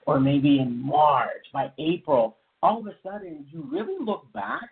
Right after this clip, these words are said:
you really take a look at the picture, and you're no longer in the bus.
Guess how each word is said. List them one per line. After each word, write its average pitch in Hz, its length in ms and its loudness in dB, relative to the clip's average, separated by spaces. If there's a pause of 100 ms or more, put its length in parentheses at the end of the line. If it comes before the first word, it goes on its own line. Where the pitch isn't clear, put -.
(160)
you 143 100 -14
really 214 440 -8
take 170 160 -4
a 180 40 -4
look 147 280 -4
at - 80 -12
the 127 80 -8
picture, 202 560 -2 (320)
and 175 120 6
you're 190 120 6
no 220 160 4
longer 180 300 0
in 160 140 -6
the 143 60 -4
bus. 131 300 0